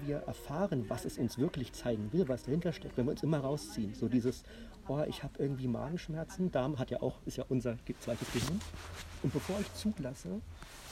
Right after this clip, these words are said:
dass ich mal wahrnehme, was das mir eigentlich sagen will, schluck ich sofort erstmal Paracetamol und Ibuprofen und hier und da und,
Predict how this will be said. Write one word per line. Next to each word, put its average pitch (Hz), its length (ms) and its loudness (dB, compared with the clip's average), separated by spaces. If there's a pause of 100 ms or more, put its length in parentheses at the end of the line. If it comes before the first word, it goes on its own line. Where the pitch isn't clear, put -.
dass 135 160 -2
ich - 140 -4
mal 127 220 2
wahrnehme, 156 560 0
was 131 200 -6
das - 180 -2
mir 131 140 -2
eigentlich 120 420 -4 (200)
sagen 156 460 0
will, 135 160 2 (800)
schluck 151 240 6
ich 143 80 4
sofort 135 360 0
erstmal 131 220 -2
Paracetamol 131 800 2
und 120 140 4
Ibuprofen 127 680 0
und 117 140 0
hier 139 200 2
und 113 140 0
da 160 240 2
und, 120 280 0